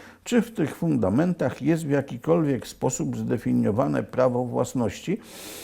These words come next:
y, obywatela, na przykład do ziemi, rzeczy itp.? Jeśli tak, to co z tego wynika i na jakim poziomie cywilizacyjnym pod tym względem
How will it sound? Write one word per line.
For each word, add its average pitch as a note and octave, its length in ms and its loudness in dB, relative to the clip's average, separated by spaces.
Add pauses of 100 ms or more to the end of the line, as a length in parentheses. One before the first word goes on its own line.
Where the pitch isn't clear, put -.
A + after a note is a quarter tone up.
(1200)
y, A2+ 280 0
obywatela, C3+ 680 6
na B2 140 4
przykład A2 540 2
do G2 140 4
ziemi, B2 380 4
rzeczy A#2+ 360 2
itp.? G2 520 0 (300)
Jeśli B2 360 0
tak, C3 260 0
to C3 140 -2
co F3+ 220 0
z - 120 -8
tego F3 280 0
wynika B2 460 2
i C3+ 120 2
na A#2 120 2
jakim D3 380 0
poziomie C3+ 460 2
cywilizacyjnym A#2 1000 0
pod - 300 0
tym A#2 180 0
względem B2+ 480 2